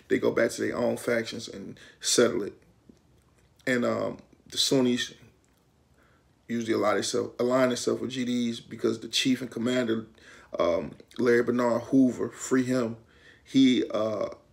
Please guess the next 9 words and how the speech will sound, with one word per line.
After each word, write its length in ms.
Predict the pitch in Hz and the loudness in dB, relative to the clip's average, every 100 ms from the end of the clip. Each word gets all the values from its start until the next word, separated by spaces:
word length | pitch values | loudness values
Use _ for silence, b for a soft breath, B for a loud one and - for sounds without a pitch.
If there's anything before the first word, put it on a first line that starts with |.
| - | -8
is 140 | 120 | -4
a 60 | 117 | -4
devout 420 | 113 113 123 117 | -2 -2 2 2
Sunni 340 | 113 131 123 117 | 2 0 2 0
from 220 | - 120 | -4 -4
what 140 | 113 | -2
I 160 | 107 113 | -2 -4
hear. 420 | 110 123 117 117 - - - _ - | 0 2 2 0 -8 -20 -20 _ -10
So 520 | - - 98 110 - | -4 2 2 0 -4